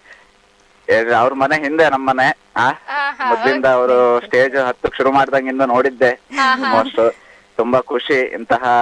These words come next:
Speaker 1: ಪ್ರತಿಭೆಗಳು ಇವತ್ತು ಟಿ ವಿ ನೋಡುವ ಭಾಗ್ಯ ನಮ್ದು.
Speaker 2: ಹ್ಮ್.
Speaker 1: ಆ, ಹೀಗೆ ಬೆಳೀಲಿ,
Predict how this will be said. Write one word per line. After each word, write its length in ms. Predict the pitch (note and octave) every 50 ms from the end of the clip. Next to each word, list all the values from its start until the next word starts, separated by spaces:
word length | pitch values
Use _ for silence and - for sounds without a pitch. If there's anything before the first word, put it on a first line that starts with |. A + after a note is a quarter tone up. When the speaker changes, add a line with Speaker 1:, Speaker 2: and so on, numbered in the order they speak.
| A#2 A2+ A2
Speaker 1:
ಪ್ರತಿಭೆಗಳು 960 | - - A#2 - B2 A#2+ B2 A#2 A#2 A#2+ A#2+ B2 A#2+ A#2 A2+ A2+ A2 A2 G#2+
ಇವತ್ತು 300 | G#2+ A2+ A#2+ - - B2+
ಟಿ 200 | A2+ - C3+ D3
ವಿ 80 | D3+ D#3
ನೋಡುವ 540 | D#3 - _ _ _ _ - D3 D3 C#3+ C#3 C#3 C3 _ _ -
ಭಾಗ್ಯ 320 | B2+ B2+ C3 B2+ B2 C#3 C3+
ನಮ್ದು. 340 | B2 A#2+ A#2 A2+ A2 A#2+ B2+
Speaker 2:
ಹ್ಮ್. 680 | - _ _ _ - A#3 A#3 A#3+ B3 - - A3+ A#3
Speaker 1:
ಆ, 280 | - A2+ A2+ A2+ A2+ A2
ಹೀಗೆ 300 | A2 A#2+ C3 C#3 D3+ C#3+
ಬೆಳೀಲಿ, 440 | C3 C3 C3+ C#3+ D#3 D3 C#3 C#3